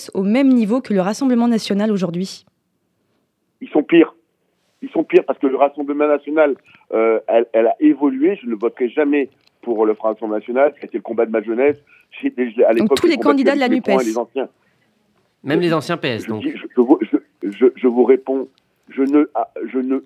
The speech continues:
Speaker 2: je ne, aucun, aucune personne. Les anciens P S, pour moi, les grands P S, c'est les Cazeneuve, c'est les Valls, c'est les gens, euh, qui, à qui, qui ont tout mon soutien, y compris la, euh, euh, la, la maire de Paris qui, qui, qui, qui, qui,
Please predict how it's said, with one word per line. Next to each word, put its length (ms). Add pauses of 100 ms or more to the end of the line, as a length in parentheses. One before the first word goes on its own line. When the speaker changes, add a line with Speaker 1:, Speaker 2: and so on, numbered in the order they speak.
Speaker 2:
je 80
ne, 300 (240)
aucun, 460 (140)
aucune 280
personne. 460 (220)
Les 160
anciens 340
P 140
S, 220
pour 120
moi, 100
les 120
grands 220
P 140
S, 240
c'est 80
les 80
Cazeneuve, 600 (360)
c'est 80
les 140
Valls, 320 (400)
c'est 80
les 140
gens, 360
euh, 160 (140)
qui, 160
à 120
qui, 220
qui 140
ont 100
tout 160
mon 140
soutien, 480 (340)
y 80
compris 320
la, 160
euh, 100
euh, 680 (460)
la, 120
la 120
maire 200
de 80
Paris 320
qui, 240
qui, 160
qui, 180 (260)
qui, 120
qui, 120